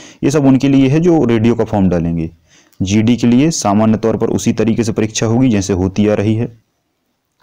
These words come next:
दो घंटे का समय रहेगा, ऑनलाइन पेपर होगा, कंप्यूटर पे होगा, आपको टिक करना है, ठीक है, और कुछ नहीं करना है। मेरा मानना ये है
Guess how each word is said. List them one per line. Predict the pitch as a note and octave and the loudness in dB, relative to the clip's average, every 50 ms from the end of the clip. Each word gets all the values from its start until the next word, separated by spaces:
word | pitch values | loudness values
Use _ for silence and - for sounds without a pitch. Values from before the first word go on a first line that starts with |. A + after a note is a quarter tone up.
| _ _ _ _ _ _ _ _ _ _ _ _ - | _ _ _ _ _ _ _ _ _ _ _ _ -6
दो | G2+ G#2 A#2 | -2 0 0
घंटे | G2+ A2+ A#2 A2+ A2 A2+ | 0 0 0 0 0 0
का | G2+ | -2
समय | G2 - A2 A2+ A#2 A#2 | 0 0 0 2 2 2
रहेगा, | A#2 A#2 A#2 A#2 B2 B2 | 2 0 0 0 0 -2
ऑनलाइन | - - A2 G#2+ A2 G#2+ G#2+ G#2 G2 F2+ | -2 -2 0 0 2 2 2 2 0 0
पेपर | - G2+ G2 A#2 A#2 | -2 -2 -2 -2 -2
होगा, | A2+ A#2+ A2+ A#2 A#2+ C3 - - _ _ _ _ _ _ _ _ _ _ | 0 -2 -2 -2 -4 -6 -6 -12 _ _ _ _ _ _ _ _ _ _
कंप्यूटर | - G2+ G2 F#2 A2+ G2+ - A2+ | -4 -2 0 0 0 -2 -2 -2
पे | - B2 | 0 0
होगा, | A2+ A2+ A2+ G#2+ A#2 A#2 - - - - | 0 0 0 0 -2 -4 -4 -8 -6 -4
आपको | G2 F#2+ - - F#2+ | -4 -4 -4 -6 -8
टिक | - - A2+ A2+ - | -4 -4 -6 -4 -2
करना | A#2+ A2 A#2 A#2 A2+ | -2 0 0 0 0
है, | A2 A#2 B2 C#3 - _ _ _ _ _ - _ _ _ | 0 -2 -4 -4 -8 _ _ _ _ _ -20 _ _ _
ठीक | - - A2+ A2 | -4 -4 -2 0
है, | C3 B2+ D3+ - _ _ _ _ _ _ _ _ - - | 0 -2 -4 -6 _ _ _ _ _ _ _ _ -6 -4
और | F#2+ G#2 | -4 -2
कुछ | - - G#2+ - A#2+ | -2 -2 -4 -2 0
नहीं | A#2 A2+ A#2+ | 0 0 2
करना | A#2 A#2 A#2 A#2+ A#2 | 0 0 0 0 0
है। | A2+ A#2+ C3 D3 - _ _ _ _ _ _ _ _ _ - | 0 -2 -4 -6 -10 _ _ _ _ _ _ _ _ _ -2
मेरा | G2+ A2 A#2+ B2+ C3+ | 0 0 2 2 2
मानना | C3+ C3+ C3 B2+ C3 C3 B2 | 4 4 4 4 4 4 4
ये | B2 B2+ | 2 2
है | B2 C3 C3+ D#3 F3 | 2 2 0 -2 -4